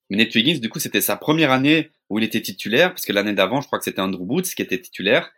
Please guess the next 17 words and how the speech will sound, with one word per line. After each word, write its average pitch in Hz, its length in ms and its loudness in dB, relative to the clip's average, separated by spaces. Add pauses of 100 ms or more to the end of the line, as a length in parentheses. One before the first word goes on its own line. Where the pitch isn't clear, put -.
(560)
Et, 92 140 -6
euh, 85 480 -6
du 80 140 -20
coup, 165 280 -4
euh, 87 360 0
je, - 180 -6
je - 180 -8
sais - 160 -8
plus 339 260 -4
s'il - 180 -6
était 101 180 -4
freshman 110 460 0
quand - 180 -12
il 98 60 -6
s'est 92 140 -6
fait, 101 280 0
euh, 87 280 0